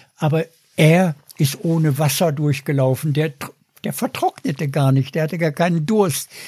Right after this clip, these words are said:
Äh, der brauchte eine kleine Handtasche voll Wasser, immer mal die Lippen benetzen. Der konnte nebenbei das Gemüse pflücken. Er kannte die Pflanzen. Der ist nachts durchgelaufen, wo ich schlafen musste.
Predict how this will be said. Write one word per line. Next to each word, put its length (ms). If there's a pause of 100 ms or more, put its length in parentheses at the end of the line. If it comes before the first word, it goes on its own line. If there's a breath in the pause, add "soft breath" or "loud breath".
(200 loud breath)
Äh, 180
der 160
brauchte 440
eine 120
kleine 400
Handtasche 460
voll 260
Wasser, 320
immer 220
mal 200
die 160
Lippen 380
benetzen. 600 (380 loud breath)
Der 120
konnte 280
nebenbei 540
das 260
Gemüse 540
pflücken. 540 (160 loud breath)
Er 160
kannte 400
die 140
Pflanzen. 680 (240 loud breath)
Der 100
ist 220
nachts 400
durchgelaufen, 760
wo 140
ich 160
schlafen 400
musste. 420